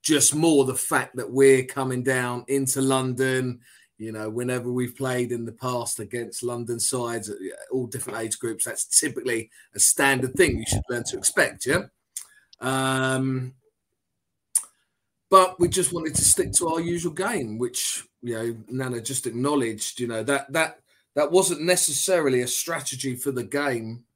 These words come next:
for that game. It's just how we play. You know, we, we, we played like that for a long, long time. We've brought new players into the squad this year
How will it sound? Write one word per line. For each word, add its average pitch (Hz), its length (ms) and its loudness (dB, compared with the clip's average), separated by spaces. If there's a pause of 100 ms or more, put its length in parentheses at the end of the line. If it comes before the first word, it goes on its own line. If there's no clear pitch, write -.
for 117 200 -8
that 123 280 -4
game. 113 380 -4
It's - 180 -6
just 190 220 -4
how 107 100 -6
we 101 160 -6
play. 139 480 -6 (680)
You 85 160 -20
know, 92 100 -12
we, 101 140 -6
we, 101 200 -6
we 98 220 -10
played 117 400 -6
like 95 160 -10
that 101 240 -8 (720)
for 104 140 -8
a 104 40 -2
long, 123 240 0
long 113 200 -2
time. 107 580 -4 (380)
We've 101 160 -10
brought 117 260 2
new 135 260 10
players 123 460 0
into 117 240 -2
the 107 80 -4
squad - 460 -2
this 135 280 4
year 107 420 0